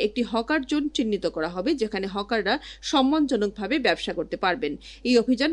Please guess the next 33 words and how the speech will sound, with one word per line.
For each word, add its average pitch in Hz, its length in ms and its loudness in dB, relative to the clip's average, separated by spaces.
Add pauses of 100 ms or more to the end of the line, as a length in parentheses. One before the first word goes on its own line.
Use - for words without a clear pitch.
আগামীতেও 208 480 0
চলবে 226 360 0
বলে 185 240 2
পৌর 214 200 6 (120)
নিগমের 180 380 -4
পক্ষ 180 240 -4
থেকে 190 240 -4
জানানো 151 320 -2
হয়েছে। 170 320 -6 (440)
ভারতীয় 277 400 4
জনতা 339 320 0
পার্টি 330 300 0
শ্রীভূমি 208 440 -2
জেলা 170 220 0
শাখার 262 340 -2
উদ্যোগে 277 340 -2
আজ 240 160 0
দলীয় 185 320 2
কার্যালয়ে 214 520 0
শ্রীভূমি 196 400 -4
জেলা 175 220 0
পরিষদের 214 480 -4
সভাপতি 262 520 -2
ও - 160 0
উপসভাপতি 202 680 -2
পদ 185 200 0
সংক্রান্ত 220 500 -6
বিষয় 220 320 0
নিয়ে 180 180 -2 (320)
একটি 214 200 -8
সভা 254 320 0
অনুষ্ঠিত 175 380 -4
হয়েছে। 165 320 0